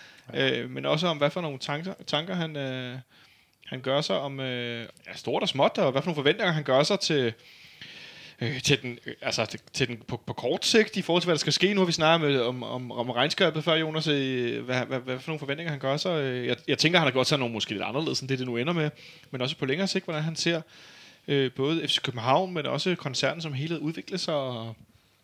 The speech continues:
Speaker 2: ja, at, at, så vidt jeg forstår, han flyttede tilbage til Danmark også for ikke så længe siden og så videre. Så der er mange ting at spørge ham om,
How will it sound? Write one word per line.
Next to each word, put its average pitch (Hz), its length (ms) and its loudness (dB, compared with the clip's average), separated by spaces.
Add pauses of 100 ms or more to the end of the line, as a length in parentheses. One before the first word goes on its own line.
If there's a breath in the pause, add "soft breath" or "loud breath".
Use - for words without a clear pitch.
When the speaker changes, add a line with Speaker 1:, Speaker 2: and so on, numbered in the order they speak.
(420)
Speaker 2:
ja, 143 180 4
at, 151 100 0
at, 117 300 -2
så 135 80 -4
vidt 131 120 -6
jeg 147 80 -6
forstår, 139 180 -8
han 123 120 -8
flyttede - 280 -6
tilbage 113 380 -4
til - 140 -12
Danmark 139 300 -8
også 127 220 -8
for 143 80 -8
ikke 139 100 -12
så 147 60 -10
længe 139 140 -12
siden 147 160 -6
og 139 60 -8
så 139 100 -12
videre. 147 180 -2
Så 156 160 4 (140)
der 180 60 10
er 196 40 10
mange 196 220 6
ting 262 100 2
at 220 60 2
spørge 226 200 4
ham 208 120 2
om, 170 40 -8